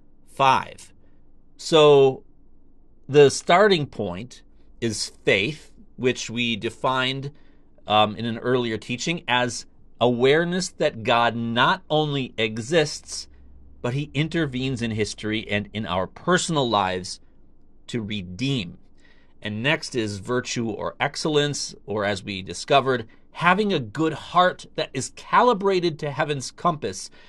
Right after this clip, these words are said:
with the ability to see the big picture and calculate the reward for righteousness. Then virtue is followed by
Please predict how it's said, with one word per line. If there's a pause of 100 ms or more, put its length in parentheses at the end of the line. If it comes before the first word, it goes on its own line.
(160)
with
the
ability
to
see
the
big
picture (340)
and
calculate
the
reward (200)
for
righteousness. (760)
Then
virtue
is
followed
by